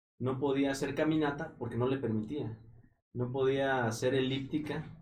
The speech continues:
que no lo permitía, que son los principales ejercicios que nosotros recomendamos. Natación, elíptica o caminata. Entonces, nosotros, bueno, en general, la mayoría de los cirujanos bariatras o los que tratamos pacientes con este padecimiento,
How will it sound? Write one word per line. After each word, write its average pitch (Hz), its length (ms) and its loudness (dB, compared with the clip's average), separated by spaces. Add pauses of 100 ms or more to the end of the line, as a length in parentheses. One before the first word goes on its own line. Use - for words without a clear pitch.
que 113 100 -2
no 110 80 4
lo 120 120 0
permitía, 120 380 0
que 135 80 -4
son 147 140 -2
los 160 140 0
principales 131 760 0
ejercicios 120 340 -2
que 131 80 -4
nosotros 120 260 -2
recomendamos. 120 600 -2 (120)
Natación, 165 720 0 (560)
elíptica 180 640 0 (300)
o 113 100 -6
caminata. 110 480 0 (880)
Entonces, 151 760 0
nosotros, 170 760 2
bueno, 127 220 0
en 120 60 0
general, 117 360 2
la 110 80 4
mayoría 110 480 4
de 127 120 6
los 101 360 -6
cirujanos 120 340 -2
bariatras 113 400 0
o 98 40 -4
los 98 160 -10
que - 80 -10
tratamos 110 560 -4
pacientes 110 560 -4
con 104 180 -4
este 110 240 -4
padecimiento, 123 760 0